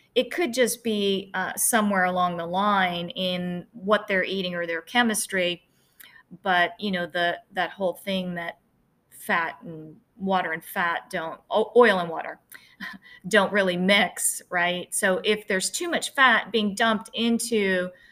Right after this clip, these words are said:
uh, the, the large intestine and then being evacuated, it's gonna cause, uh, it's gonna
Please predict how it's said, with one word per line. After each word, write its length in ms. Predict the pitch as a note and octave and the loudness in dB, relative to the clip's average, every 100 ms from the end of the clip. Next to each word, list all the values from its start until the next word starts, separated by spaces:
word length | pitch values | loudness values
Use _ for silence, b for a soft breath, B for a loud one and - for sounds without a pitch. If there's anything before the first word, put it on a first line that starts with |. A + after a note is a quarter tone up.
| B B | B B
uh, 200 | F#3+ F#3 | 2 2
the, 200 | F#3+ F3+ F#3+ | 0 -6 -8
the 160 | F#3+ | -6
large 280 | F3+ F3+ F3 | -2 -2 -2
intestine 580 | F3 - A3 G#3+ G3 F3+ | -6 -2 0 0 -2 -4
and 120 | F3 | -4
then 140 | F3+ F3 | -6 -6
being 220 | F3 F3 | -8 -6
evacuated, 800 | E3 G#3 G3+ G3 F#3 F3 F3 E3 | 0 2 2 -2 -2 -2 -6 -8
it's 160 | - | -10
gonna 180 | - F3 | -10 -12
cause, 680 | - F#3+ F3+ F3 E3 - - B B B _ | -12 -6 -2 -2 -2 -6 -10 B B B _
uh, 260 | F3+ E3+ D#3+ | -4 -4 -4
it's 160 | G3 - | -6 -4
gonna 420 | G3 E3+ D#3+ D#3+ | -4 -4 -6 -8